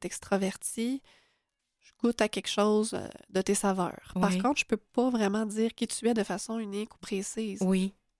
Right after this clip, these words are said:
Speaker 1: Ça prend autre chose. Donc, il y a d'autres niveaux, euh, de
Speaker 2: Mhm.
Speaker 1: personnalité plus profonds, notamment nos mécanismes de défense, notre attachement,
Speaker 2: Mhm.
Speaker 1: euh, des choses qui vont nous contextualiser dans des rôles sociaux et des temps et des lieux.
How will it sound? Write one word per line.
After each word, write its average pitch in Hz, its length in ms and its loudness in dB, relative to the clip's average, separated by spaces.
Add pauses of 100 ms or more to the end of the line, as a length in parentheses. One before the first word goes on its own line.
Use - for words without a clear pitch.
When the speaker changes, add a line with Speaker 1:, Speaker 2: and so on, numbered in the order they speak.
(300)
Speaker 1:
Ça 202 200 4
prend 240 220 0
autre 190 180 0
chose. - 360 -6 (440)
Donc, 208 180 4
il 208 40 6
y - 20 2
a - 20 2
d'autres 247 260 2
niveaux, 214 380 0 (280)
euh, 202 100 4
de 190 100 0
Speaker 2:
Mhm. 214 60 2
Speaker 1:
personnalité 208 440 0
plus - 160 -14
profonds, - 440 -4 (220)
notamment 185 540 -2
nos 202 140 -4
mécanismes 196 760 -6
de 196 120 -6
défense, 214 680 -2
notre - 220 -4
attachement, 220 840 -8 (200)
Speaker 2:
Mhm. 202 340 0
Speaker 1:
euh, 180 200 -4
des 196 140 -4
choses 247 180 -2
qui - 140 -4
vont 214 140 2
nous 196 80 2
contextualiser 202 840 0
dans 220 140 4
des 185 200 4
rôles 214 360 2
sociaux 202 800 2 (120)
et 220 80 4
des 196 180 2
temps - 180 0
et 220 120 4
des 196 140 2
lieux. 175 220 0